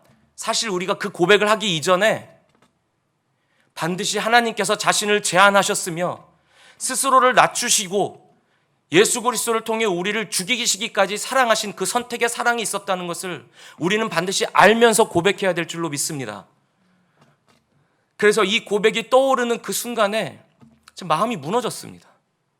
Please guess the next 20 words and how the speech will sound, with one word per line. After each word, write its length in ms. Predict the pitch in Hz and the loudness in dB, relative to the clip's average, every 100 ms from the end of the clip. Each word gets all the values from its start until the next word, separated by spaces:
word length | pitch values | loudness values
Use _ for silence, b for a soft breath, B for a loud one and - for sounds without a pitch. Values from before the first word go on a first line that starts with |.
| _ _ _ _ _ _ _ _ _ _ - | _ _ _ _ _ _ _ _ _ _ -14
참, 240 | - - | -12 -12
이 160 | 143 185 | -12 -6
원고를 500 | 156 208 233 240 226 | -4 -4 -2 -4 -4
쓰는데 300 | - 214 208 | -8 -4 0
얼마나 460 | 120 160 254 247 | 0 0 0 0
눈물이 400 | 165 160 240 247 | -2 -6 -6 -6
나든지요. 640 | 196 127 135 135 139 139 113 _ _ _ _ _ - | -6 -8 -10 -14 -14 -16 -16 _ _ _ _ _ -16
이해도 460 | 147 262 269 247 | -8 -4 -2 -4
잘 180 | 220 214 | -6 -2
안 160 | 139 147 | -2 -2
될 180 | 190 | -6
뿐더러, 580 | 190 185 165 185 151 107 _ _ _ _ _ _ _ - | -6 -8 -6 -6 -10 -14 _ _ _ _ _ _ _ -6
아, 220 | 160 156 143 | -2 -2 -6
저보고 360 | 170 175 170 | -8 -6 -4
이런 240 | 156 180 180 | -4 -6 -6
사랑을 360 | 180 175 170 180 | -6 -4 -4 -2
하라고 260 | 180 165 | -2 -2
하면 320 | 135 135 120 | -4 -6 -10
저는 260 | - 160 139 | -10 -10 -10
못하겠습니다. 720 | 110 139 220 190 - - _ | -12 -12 -12 -10 -12 -14 _